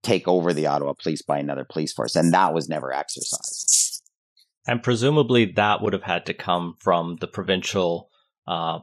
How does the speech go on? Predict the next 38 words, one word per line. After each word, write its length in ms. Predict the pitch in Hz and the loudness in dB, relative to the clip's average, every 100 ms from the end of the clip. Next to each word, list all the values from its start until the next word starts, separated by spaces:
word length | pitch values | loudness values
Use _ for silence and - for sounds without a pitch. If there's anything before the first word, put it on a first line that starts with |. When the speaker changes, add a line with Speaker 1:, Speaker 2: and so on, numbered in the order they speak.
| _ | _
Speaker 2:
Solicitor 480 | - 107 95 - 90 | -8 -2 -2 0 -4
General. 580 | 80 82 82 64 50 - | 0 0 0 -4 -6 -8
And 160 | 82 95 | -4 -2
this 220 | 107 - | -2 0
is 200 | 98 - | -2 -2
where 460 | 92 87 85 82 - _ _ | 0 0 0 -2 -8 _ _
the 120 | 104 92 | -4 -2
report 560 | 92 - 98 80 - _ _ _ _ | -2 -2 -2 -2 -6 _ _ _ _
obviously 460 | 110 101 - 104 | 2 2 2 2
lacks 380 | 95 92 90 - | 2 2 0 0
some 160 | 117 98 | 0 2
evidence 420 | 139 107 87 87 | 2 2 0 0
because 340 | 104 101 98 | -6 -2 -2
he 120 | 107 92 | -2 -2
refused 480 | 92 - 95 - | -2 0 -2 -2
to 60 | 90 | -2
show 340 | - 110 87 | 0 2 2
up 260 | 87 87 - | 2 0 -4
and 340 | 87 82 78 76 _ | -6 -6 -6 -10 _
provide 420 | - 82 95 113 78 | -12 -2 0 2 0
it. 260 | 67 - - - _ - | -4 -8 -18 -20 _ 0
But 300 | 98 85 - _ _ _ _ - | 2 2 0 _ _ _ _ 0
it 160 | 113 | 0
still 300 | - - 110 | 0 2 4
had 240 | 101 95 - | 4 2 0
some 140 | 95 | -4
harsh 340 | 87 87 - 110 | 0 0 0 2
words, 300 | 110 95 92 | 2 2 -4
as 80 | |
far 160 | - 90 | 0 0
as 100 | 87 | 2
I 80 | 92 | 0
understand, 520 | 82 101 98 98 92 | 0 0 4 4 2
Speaker 1:
Mm-hmm. 60 | 80 | 2
Speaker 2:
for 200 | 120 110 | 4 6
the 100 | 95 | 4
Ontario 540 | 90 107 95 95 92 | 2 2 4 4 2
government 640 | 90 87 90 87 85 - | 0 0 0 -2 -4 -6